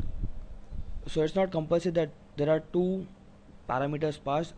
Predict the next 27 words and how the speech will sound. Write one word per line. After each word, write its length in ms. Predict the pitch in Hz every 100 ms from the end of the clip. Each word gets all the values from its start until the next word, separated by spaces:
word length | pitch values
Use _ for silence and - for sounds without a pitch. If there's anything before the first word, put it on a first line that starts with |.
| -
uh, 80 |
there 140 | 135 135
could 140 | 143
be 80 | 147
one 220 | 143 143
or 200 | 147 139
two, 260 | 135 135 135 - - - - - - - - - - - - - - - - - - - - - -
okay, 140 | 139
depending 360 | 135 127 131 135
on 100 | 131
the 60 | 127
function. 400 | 143 - 135 143 - - - - - - - - - - - - - - -
Okay, 180 | 156 165
we'll 180 | 170 180
start 400 | - - 160 175
with 160 | 170
a, 120 | 175 175 -
with 180 | 147 151
trigonometric 600 | 147 143 165 175 165 175 -
functions. 680 | 139 139 135 139 180 - - - - - - -
The 120 | 156
first 460 | - 147 156 170 -
one, 500 | 175 180 185 185 - - - - 131
uh, 280 | 131 127 131 -
is 240 | 151 165 156 - - - - -
sine. 480 | - 143 151 139 123 - - - - - - - - - - - - - - - - - - - - - - - - -
Okay, 300 | 127 135 147